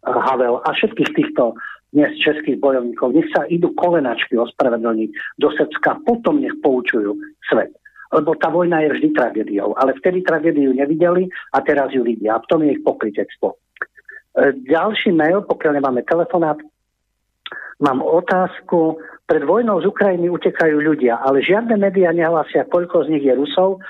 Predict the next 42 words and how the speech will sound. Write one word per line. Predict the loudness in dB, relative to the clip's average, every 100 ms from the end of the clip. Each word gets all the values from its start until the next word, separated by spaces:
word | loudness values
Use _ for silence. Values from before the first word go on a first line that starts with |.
| -10 -6
a |
koľko | -2 0 0 -2 0
utečencov | -2 0 0 0 -2
z | 0
tretích | -2 0 -2 0
krajín. | 0 0 -2
Čo | 0 -2
si | 2
myslíte, | 2 2 0 0 0
prečo? | 0 -2 -2 -8 -10 _ _ _ _ -4
Ja | 0
som | 0
to | 0 0
naznačil. | 0 -2 -2 2 2 2
E, | -4 _ _ _ _ _ -2 0 2 0 -4 -4
pochopiteľne | -2 -2 -2 0 0 0 0
to, | 0 0
že | 0
sa | 0
diali | 2 2 2
zverstva | 0 0 0 0
na | 0
Donbase | 0 0 -2 0 0
a | 0
odtiaľ | 0 0 0
utekali | -2 0 0 0
Rusi | 0 -2
tiež, | 0 2 0 -4 -12 -20 _ _ -4
to | -2
sa | 0 0
nemapovalo, | 2 0 0 0 0
ale | 0 2
rôzne | 0 0 0
je | 0
človek | 2 2 0 -6
z | -2
pohľadu | 0 0 -2 -4
týchto | -6 -2 -2
médií, | 0 0 2 0 -2 -12 -4
ktoré | 0 0 0
propagujú | -2 0 -4 -2 -2 -2 0
vojnu. | 0 0 -6